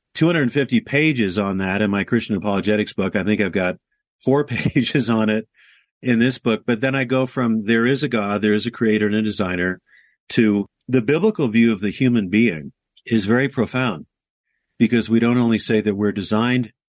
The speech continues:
and created by God, but that we are very special creatures in the world because we are made in the divine image. God says after the first six days of creation, uh, or after the first five, that he created human beings in his image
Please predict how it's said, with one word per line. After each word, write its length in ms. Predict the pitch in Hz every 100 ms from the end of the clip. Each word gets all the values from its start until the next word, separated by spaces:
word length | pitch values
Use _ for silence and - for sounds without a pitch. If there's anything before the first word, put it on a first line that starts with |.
| _
and 160 | 107 101
created 380 | 104 117 175 127
by 160 | 90
God, 360 | 87 87 90 92
but 200 | 107 98
that 140 | 107
we 180 | 107 113
are 100 | 107
very 220 | 101 104
special 480 | 101 - 110 - 95
creatures 580 | - 139 147 101 87 -
in 180 | 107 104
the 80 | 92
world 420 | 104 120 87 82 _ _ _ _ _ -
because 360 | 101 117 107 98
we 140 | 101
are 100 | 98
made 280 | 98 101 101
in 140 | 95
the 120 | 92
divine 380 | 87 92 95 90
image. 440 | 113 131 85 - - _ _ _ _ -
God 260 | 98 95
says 280 | - 101 92
after 340 | 98 92 -
the 120 | 90 92
first 300 | 107 95 -
six 200 | 107 -
days 300 | 104 95 95
of 80 |
creation, 640 | - 98 101 117 - 90 87 _ _ _ _ -
uh, 200 | 95 92
or 80 | 92
after 180 | 107 107
the 80 | 95
first 240 | - 101 -
five, 360 | 120 120 104
that 220 | 90 98 - _ _ _ _
he 120 | -
created 400 | 113 120 113 104
human 300 | 90 113 104
beings 340 | 92 107 107 95
in 100 | 98
his 180 | 95 -
image 460 | 107 107 95 -